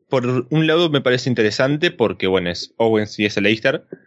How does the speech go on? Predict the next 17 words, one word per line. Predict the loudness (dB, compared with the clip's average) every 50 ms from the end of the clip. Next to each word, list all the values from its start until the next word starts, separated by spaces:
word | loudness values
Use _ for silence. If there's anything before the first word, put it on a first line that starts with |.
| _ _ -8 -2
pero | 0 2 2 2 2
por | 2 0 0
el | 2 0
otro | 0 -2 0 0 0 2 2 2 0 0 -2 -2
me | -4 -4 -4 -4 -4
siento | -4 -2 -2 -2 0 0 0
muy | 2 2 2 2
decepcionado | 0 0 -2 -4 -6 -4 -4 -2 0 0 2 0 0 0
por | -2 -2 0
la | 0 -2 0
rivalidad | 0 0 0 0 0 0 2 0 0 0 -2 -4
que | -6 -4 -4 -4 -4
ya | -4 -4 -4 -4
lleva | -2 0 0 0 0 0
mucho, | 0 0 0 -2 -2 -2 -2 -2
mucho | -2 -2 -2 -2 -2 0
tiempo | 0 0 0 0 0 0 -2 -2 -2 _